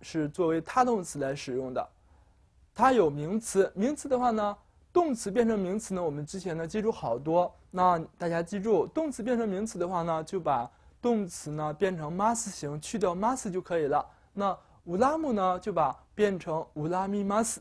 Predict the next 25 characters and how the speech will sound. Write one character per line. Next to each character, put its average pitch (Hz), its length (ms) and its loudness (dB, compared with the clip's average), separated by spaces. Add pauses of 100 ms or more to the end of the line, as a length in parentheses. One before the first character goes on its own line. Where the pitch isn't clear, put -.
把 135 120 -4
mas 185 320 -4
去 214 160 -8
掉， 214 220 4
变 185 220 -2
成 170 200 -6 (100)
“乌 156 120 -4
拉 185 180 -2
咪”。 226 280 0 (800)
“乌 185 80 -6
拉 277 160 2
咪” 330 180 0
的 269 100 4
话 214 120 -2
呢， 170 260 0
就 180 140 -10
是 165 340 -2
仇 139 300 -8
恨 262 200 -6
的 180 80 -4
意 139 140 -6
思 - 260 -6 (440)
，“乌 139 80 -10
拉 147 160 -4
咪”。 170 200 -4